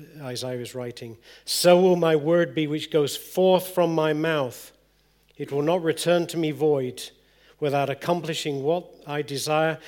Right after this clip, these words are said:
without succeeding in the matter for which I sent it." God has sent his word, Jesus, who is the Christ, into this earth in order to produce fruit here, seed to the sower and bread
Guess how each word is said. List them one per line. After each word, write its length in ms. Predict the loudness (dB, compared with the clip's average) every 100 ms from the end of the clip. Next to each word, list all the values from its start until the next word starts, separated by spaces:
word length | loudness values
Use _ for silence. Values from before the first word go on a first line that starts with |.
| -20 -10
without 260 | -6 -4
succeeding 600 | -6 -8 -6 -2 -2 0
in 120 | 0 0
the 80 |
matter 300 | -2 -4 -6
for 160 | -12 -6
which 240 | -8 -6
I 60 | -8
sent 380 | -6 -6 -8 -10
it." 280 | -14 -16 -18 _ _ _ _ _ _ _ _ _ _ _ _ _ _ _ -20 -20 2
God 200 | 4 6
has 120 | 6
sent 300 | 6 6 4
his 180 | 0 2
word, 440 | 2 4 2 -2 -12 -14 _ _ _ _ _ _
Jesus, 500 | -8 -2 -2 -2 -4
who 100 | -4
is 140 | -4 -6
the 80 | -10
Christ, 680 | -4 -4 -4 -6 -12 -14 -20 _ _ _ _ _ _ -2
into 280 | -2 -2 -2
this 200 | -2 0
earth 160 | 0 0
in 100 | -2
order 200 | -2 -2
to 40 |
produce 340 | -6 -4 -4
fruit 340 | 0 2 2 2
here, 200 | -6 -6
seed 400 | -4 -4 -4 -6
to 80 | -6
the 120 | -6
sower 420 | -2 0 2 0 -6 -20 -20 -20 _ -14
and 200 | -14 -4
bread 400 | 0 0 -2